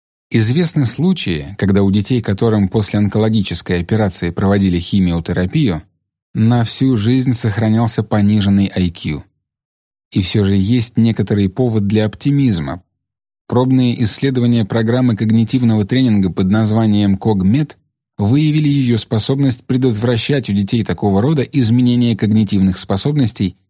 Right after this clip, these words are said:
или восстанавливать, если они ослабились. Программа Когмед, право работать с которой имеют только психологи,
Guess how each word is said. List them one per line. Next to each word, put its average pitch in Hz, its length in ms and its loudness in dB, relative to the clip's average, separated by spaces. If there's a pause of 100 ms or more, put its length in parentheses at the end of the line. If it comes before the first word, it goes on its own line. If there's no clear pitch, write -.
или 139 180 2
восстанавливать, 110 920 0
если 90 240 -4
они 92 160 2
ослабились. 85 680 -4 (1400)
Программа 120 500 0
Когмед, 113 640 0 (120)
право 107 280 0
работать 110 400 0
с - 80 -10
которой 85 460 -2
имеют 95 420 0
только 92 320 -2
психологи, 110 680 -2